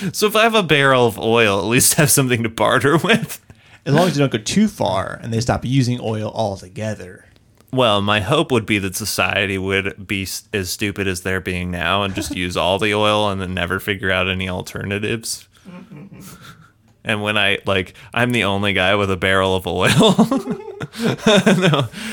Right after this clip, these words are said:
Speaker 1: "Hey, that guy has a barrel of oil. He must be a millionaire." <laughs> Like, some crazy, like, elite guy is like, "I will buy that barrel of oil for,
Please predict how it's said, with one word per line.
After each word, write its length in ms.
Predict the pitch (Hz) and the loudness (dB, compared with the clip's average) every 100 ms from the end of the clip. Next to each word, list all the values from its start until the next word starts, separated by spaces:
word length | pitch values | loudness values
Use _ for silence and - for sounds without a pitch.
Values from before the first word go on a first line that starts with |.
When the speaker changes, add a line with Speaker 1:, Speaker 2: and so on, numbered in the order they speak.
| 180 | -8
Speaker 1:
"Hey, 140 | - 208 | -2 2
that 220 | 185 190 | 2 0
guy 140 | 202 | 0
has 200 | 202 190 | 2 2
a 60 | 170 | 0
barrel 340 | 175 185 185 180 | -2 0 2 2
of 100 | 165 | 2
oil. 380 | 180 175 151 | 2 2 0
He 160 | 127 160 | -2 -6
must 260 | 185 185 - | -4 -6 -2
be 120 | 165 | -2
a 60 | |
millionaire." 680 | 156 160 165 156 143 131 123 - _ _ | 0 -2 -4 -4 -6 -6 -8 -12 _ _
<laughs> 100 | - - 156 - - _ - _ - - - _ _ | -14 -12 -12 -10 -14 _ -20 _ -20 -20 -20 _ _
Like, 280 | - 113 98 | -8 -6 -4
some 240 | - 127 | -4 -6
crazy, 500 | 120 117 104 101 110 | -4 0 0 2 0
like, 260 | 104 98 92 | 0 0 0
elite 480 | 98 92 95 95 - | -4 -4 -6 -8 -4
guy 340 | 110 98 98 | -2 0 2
is 180 | 101 95 | 0 -2
like, 320 | 95 90 - - | -6 -10 -16 -14
"I 140 | - 90 | -8 -4
will 140 | 92 | -4
buy 260 | 90 92 92 | -4 -4 -4
that 240 | 95 92 | -6 -8
barrel 320 | 92 92 95 | -8 -8 -6
of 100 | 98 | -8
oil 280 | 95 - 98 | -8 -8 -10
for, 260 | - 90 | -10 -10